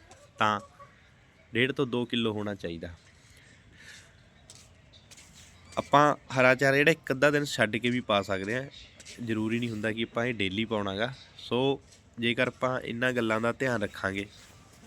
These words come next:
ਤਾਂ ਜਿਹੜੇ ਆਪਣੇ ਮੁਰਗੀਆਂ ਮੁਰਗੇ ਬ-, ਕਦੇ ਵੀ ਬਿਮਾਰ ਨਹੀਂ ਹੋਣਗੇ। ਖਾਸ ਕਰਕੇ ਸਰਦੀਆਂ 'ਚ ਧਿਆਨ ਰੱਖਣਾ, ਗਰਮੀਆਂ 'ਚ ਜੇ ਆਪਾਂ ਜ਼ਿਆਦਾ ਵੀ ਪਾ ਦਾਂਗੇ ਤਾਂ ਵੀ ਕੋਈ ਦਿੱਕਤ ਨਹੀਂ ਆਊਗੀ।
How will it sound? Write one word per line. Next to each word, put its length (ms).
ਤਾਂ 200
ਜਿਹੜੇ 220
ਆਪਣੇ 460
ਮੁਰਗੀਆਂ 400
ਮੁਰਗੇ 380
ਬ-, 200
ਕਦੇ 220
ਵੀ 120
ਬਿਮਾਰ 380
ਨਹੀਂ 140
ਹੋਣਗੇ। 380
ਖਾਸ 240
ਕਰਕੇ 380
ਸਰਦੀਆਂ 480
'ਚ 140
ਧਿਆਨ 200
ਰੱਖਣਾ, 320
ਗਰਮੀਆਂ 420
'ਚ 80
ਜੇ 120
ਆਪਾਂ 220
ਜ਼ਿਆਦਾ 300
ਵੀ 140
ਪਾ 180
ਦਾਂਗੇ 340
ਤਾਂ 140
ਵੀ 100
ਕੋਈ 140
ਦਿੱਕਤ 340
ਨਹੀਂ 180
ਆਊਗੀ। 300